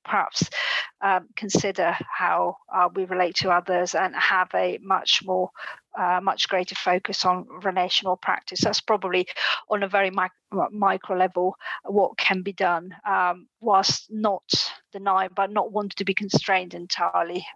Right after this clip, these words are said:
uh, by, by systemic issues, um, but being realistic, that's the best that can be achieved, uh, in, in the here and now, in my opinion. As much as I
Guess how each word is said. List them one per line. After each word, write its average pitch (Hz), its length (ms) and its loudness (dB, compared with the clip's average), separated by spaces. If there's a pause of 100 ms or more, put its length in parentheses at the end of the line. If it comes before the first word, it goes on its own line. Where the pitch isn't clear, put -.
uh, 175 220 2 (140)
by, 180 400 0 (120)
by 180 80 0
systemic 175 600 0
issues, - 400 0 (400)
um, 180 420 0
but 196 140 -2
being 196 180 2
realistic, 190 580 0
that's - 240 0
the 202 80 -10
best 185 260 0
that 202 100 0
can 190 160 0
be 180 80 2
achieved, 185 560 0 (540)
uh, 185 280 2 (380)
in, 190 220 0
in 196 180 0
the 185 100 2
here 185 280 0
and 190 120 -2
now, 196 280 2
in 180 60 -10
my 180 140 0
opinion. 180 540 -2 (120)
As 202 140 -6
much - 240 0
as 190 140 -4
I 202 100 2